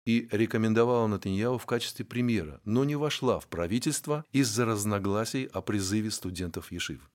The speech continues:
В итоге Биби не смог создать правительство. Кнессет был распущен, а Н Д И оказалась первой партией, наложившей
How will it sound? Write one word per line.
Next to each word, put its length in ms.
В 120
итоге 340
Биби 300
не 100
смог 360
создать 380
правительство. 680
Кнессет 400
был 180
распущен, 640
а 120
Н 160
Д 100
И 280
оказалась 560
первой 420
партией, 560
наложившей 720